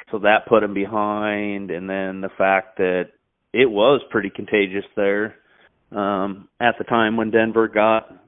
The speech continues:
canceled that year. A lot of people got upset about it. Charlays went down to Oklahoma. Um, huge turnout for the open show. I think pretty good turnout for the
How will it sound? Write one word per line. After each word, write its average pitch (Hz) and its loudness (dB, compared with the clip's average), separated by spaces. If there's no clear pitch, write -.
canceled 110 -2
that 104 2
year. 104 -2
A 135 4
lot 131 8
of 123 0
people 120 0
got 117 4
upset 110 0
about 107 2
it. 104 -2
Charlays 113 4
went 110 -6
down 110 -4
to 110 2
Oklahoma. 107 -8
Um, 101 -4
huge 143 2
turnout 117 2
for 110 -4
the 107 2
open 107 0
show. 110 0
I 104 2
think 104 -6
pretty 127 -4
good 110 0
turnout 110 -2
for 101 -18
the 101 -2